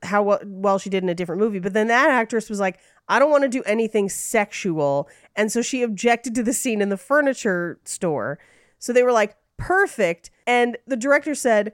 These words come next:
"Well, let's go get Kelly. She's pretty much game for anything." As far as I know, they never dated. I, I don't think that actually <laughs> happens, but it's weird that in an interview, he's like, "Yeah, I mean, I thought she was cute and wanted to date her, so that's why I hired her." <laughs>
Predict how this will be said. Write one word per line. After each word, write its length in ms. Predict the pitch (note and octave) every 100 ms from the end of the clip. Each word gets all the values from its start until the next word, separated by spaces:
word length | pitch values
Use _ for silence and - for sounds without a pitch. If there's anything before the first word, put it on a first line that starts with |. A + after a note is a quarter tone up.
| _
"Well, 500 | A3 C#4 C#4+ C#4 C#4
let's 340 | B3+ C#4+ E4 -
go 160 | F4+ F4
get 200 | D#4 C4
Kelly. 400 | D#4+ D#4+ G#3+ G3+
She's 240 | E4 F4
pretty 240 | - F#4 E4
much 220 | D4+ C4
game 260 | C#4+ C4
for 180 | B3 C#4
anything." 500 | B3 A3+ G3 D#3 C3+ -
As 160 | C4 -
far 240 | G#4+ A4
as 100 | F#4
I 100 | D#4+
know, 200 | D4 C4+
they 160 | B3 A#3
never 340 | A#3 G#3 G3+
dated. 420 | F#3 D#3 G#2+ F#2 -
I, 180 | A#3 A#3
I 100 | A#3+
don't 300 | A#3 B3 C#4
think 160 | C#4+ B3+
that 120 | B3+
actually 400 | A#3 A#3 B3+ B3
<laughs> 180 | - A#3
happens, 480 | B3 E4+ F#4+ A4+ - - - -
but 180 | G#3+ C#4
it's 160 | D#4 D#4
weird 420 | D4+ F#4 G#4 D#4+
that 100 | E4
in 120 | D#4+
an 100 | D4+
interview, 380 | D4+ E4 C#4+ C4
he's 180 | B3+ A#3
like, 320 | A3 G3 - _
"Yeah, 280 | F#3 C4 F#3
I 160 | F3 F#3+
mean, 220 | G3+ F#3+
I 160 | F3+
thought 260 | F#3+ G3 -
she 120 | G#3
was 180 | F#3+ F3
cute 260 | - A3+ E3
and 140 | F#3+
wanted 220 | F#3+ F#3 F#3
to 60 |
date 240 | E3+ G3 B3
her, 160 | F3+
so 100 | F3+ F3+
that's 180 | F#3+
why 180 | G#3 F#3+
I 20 | F#3+
hired 320 | G#3 A3+ F3
her." 240 | F#3+ G#3
<laughs> 40 | C4+